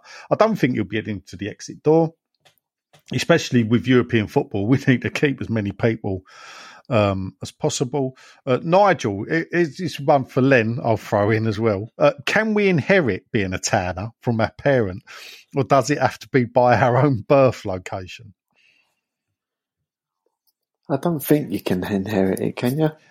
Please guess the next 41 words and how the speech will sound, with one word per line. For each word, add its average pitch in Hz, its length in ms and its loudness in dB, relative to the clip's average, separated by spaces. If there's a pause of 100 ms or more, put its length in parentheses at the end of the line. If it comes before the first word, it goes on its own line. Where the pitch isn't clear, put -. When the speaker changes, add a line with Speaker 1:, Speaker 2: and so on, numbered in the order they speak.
(140)
Speaker 1:
You 180 60 -10
can't 262 340 0
inherit 120 500 0
it, 104 260 -10
but 165 120 -6
it's - 120 -6
a 135 40 -4
state 151 340 0
of 113 100 -2
mind, 123 360 0
isn't 131 100 -6
it? - 160 -10 (300)
Speaker 2:
Yeah, 185 160 -6
Speaker 1:
So 135 80 4
Speaker 2:
of 123 140 2
course 160 280 -2
Speaker 1:
you, 127 80 -2
Speaker 2:
it - 40 -4
is. - 80 0
Speaker 1:
you've 131 100 2
either 143 220 2
got, 143 260 -2
the 131 100 0
reason 147 380 0
Sean 156 340 2
didn't 107 220 -6
get - 160 -12
in 127 260 -4 (260)
is 135 120 -6
'cause - 340 -2 (160)
while 170 300 4
he 139 100 0
can, 117 400 -4
like, 113 300 0
self-declare 123 1000 0 (480)
he's 117 140 -6
got - 160 -8
the - 80 -12
state 92 340 -6
of 87 80 -14
mind, 87 320 -12